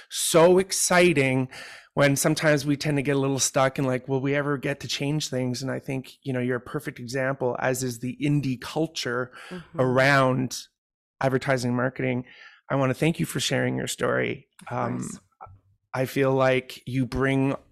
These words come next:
Speaker 1: so much of the operational side of things, which, let's be honest, most people don't know what that is, but also it's not appreciated a lot,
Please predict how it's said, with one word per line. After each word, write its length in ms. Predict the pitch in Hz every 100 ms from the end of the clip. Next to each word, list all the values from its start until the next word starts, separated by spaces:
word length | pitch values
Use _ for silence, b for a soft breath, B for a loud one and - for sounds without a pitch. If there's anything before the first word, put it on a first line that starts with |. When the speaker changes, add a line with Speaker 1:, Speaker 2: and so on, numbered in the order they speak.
| _ -
Speaker 1:
so 400 | - - 160 165
much 420 | 170 156 - - _ _ _ -
of 80 | 127
the 100 | 147 -
operational 880 | 147 139 127 135 156 - 139 123
side 300 | 117 135 120
of 100 | 123
things, 300 | - 120 117 -
which, 240 | 151 160 - b b
let's 280 | 170 185 190
be 180 | - 175
honest, 440 | 139 185 254 - - B _
most 200 | 165 165
people 220 | 170 165
don't 140 | 147 139
know 60 | 139
what 120 | 135
that 200 | 143 135
is, 220 | 123 127 B B B
but 180 | 139 156
also 340 | 156 151 151 143
it's 140 | -
not 240 | 139 135
appreciated 800 | 139 - 139 131 - 120 110 104
a 100 | 113
lot, 300 | 95 104 -